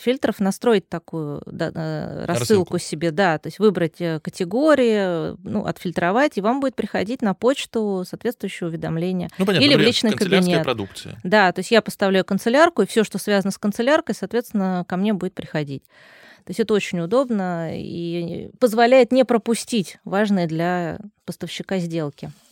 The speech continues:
Speaker 2: Слушайте, ну, на самом деле, все это очень интересно. Мне действительно будет,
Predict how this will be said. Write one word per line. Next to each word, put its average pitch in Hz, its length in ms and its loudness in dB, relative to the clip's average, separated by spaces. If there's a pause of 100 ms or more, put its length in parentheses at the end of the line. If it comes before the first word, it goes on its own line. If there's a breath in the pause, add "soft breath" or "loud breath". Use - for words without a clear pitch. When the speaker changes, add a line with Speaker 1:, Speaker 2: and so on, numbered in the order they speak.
(140)
Speaker 2:
Слушайте, - 360 -6
ну, 127 560 -2
на 113 120 -6
самом 131 200 -2
деле, 123 320 -4
все - 180 -10
это 120 120 -6
очень 120 220 -6
интересно. 123 520 -6
Мне 107 220 -4
действительно 104 460 -10
будет, 101 360 -10